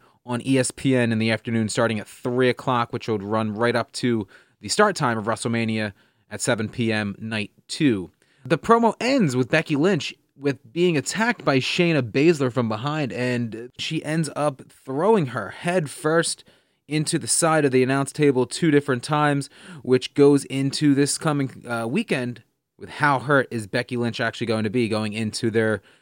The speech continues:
Raw Women's title match this weekend at WrestleMania.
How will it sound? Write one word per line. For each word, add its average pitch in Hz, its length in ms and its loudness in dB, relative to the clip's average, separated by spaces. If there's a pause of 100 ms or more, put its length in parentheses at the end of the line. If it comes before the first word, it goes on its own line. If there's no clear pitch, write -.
(140)
Raw 147 360 2
Women's 165 300 2
title 170 220 4
match 120 380 -2 (240)
this 117 340 -2
weekend 120 360 2
at 107 100 -8
WrestleMania. 113 680 -2